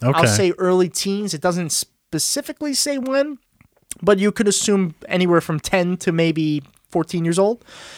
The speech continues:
Speaker 2: And Tiberius had a so-, <laughs> Tiberius had a soft spot for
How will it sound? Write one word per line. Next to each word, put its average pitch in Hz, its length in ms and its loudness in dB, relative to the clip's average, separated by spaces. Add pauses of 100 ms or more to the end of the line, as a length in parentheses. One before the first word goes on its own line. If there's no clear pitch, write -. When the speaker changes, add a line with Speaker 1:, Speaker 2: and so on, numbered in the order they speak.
(240)
Speaker 2:
And 196 240 2
Tiberius 214 480 2
had 226 120 2
a 240 60 4
so-, - 460 2 (200)
<laughs> 392 200 -6
Tiberius 381 640 8
had 311 140 6
a 330 60 6
soft 285 380 4
spot 277 400 4
for - 180 -6